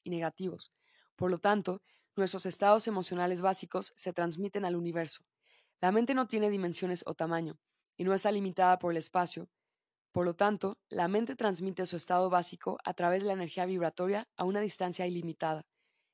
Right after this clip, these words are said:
Esto significa que de manera rutinaria y sin quererlo, afectamos a los demás por nuestro estado emocional y pensamientos. Los patrones emocionales y sus formas de pensamiento asociadas, por ejemplo, pueden ser seleccionados o, y recibidos conscientemente por los psíquicos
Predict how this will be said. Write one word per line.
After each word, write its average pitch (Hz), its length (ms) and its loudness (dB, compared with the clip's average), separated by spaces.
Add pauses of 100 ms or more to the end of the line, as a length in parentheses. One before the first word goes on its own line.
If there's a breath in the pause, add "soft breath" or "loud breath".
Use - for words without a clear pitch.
Esto 220 220 0
significa 202 560 -2
que 190 120 -2
de 175 60 0
manera 180 340 2
rutinaria 175 600 -2
y 175 80 -10
sin 170 180 -6
quererlo, 180 460 0 (340)
afectamos 196 580 0
a 202 80 4
los 185 140 0
demás 175 280 0
por 185 140 -6
nuestro 170 220 -4
estado 185 280 4
emocional 175 560 -2
y 190 80 -10
pensamientos. 170 800 -6 (580 soft breath)
Los 180 140 -4
patrones 220 460 4
emocionales 180 640 -2
y 180 80 -8
sus 175 200 -6
formas 190 300 0
de 180 80 -4
pensamiento 175 640 -4
asociadas, 165 600 -2 (320)
por 175 120 -2
ejemplo, 185 480 -4 (360)
pueden 233 240 4
ser 226 160 0
seleccionados 185 760 0
o, - 200 -6
y 196 140 -4
recibidos 190 560 -4
conscientemente 202 800 -4
por - 180 -8
los 165 120 -4
psíquicos 202 480 -6